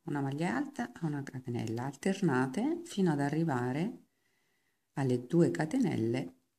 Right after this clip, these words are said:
e alla maglia alta successiva. La parte del trentaduesimo giro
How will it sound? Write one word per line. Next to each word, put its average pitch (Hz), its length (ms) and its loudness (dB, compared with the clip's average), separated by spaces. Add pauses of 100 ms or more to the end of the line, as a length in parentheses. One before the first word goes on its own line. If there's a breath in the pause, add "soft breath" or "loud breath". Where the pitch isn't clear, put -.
(100)
e 143 120 -4
alla 120 220 -2
maglia 113 400 -6
alta 113 440 -10
successiva. - 720 -6 (1700)
La 214 140 2
parte 135 720 0 (960)
del 139 220 0
trentaduesimo 143 800 4
giro 170 760 2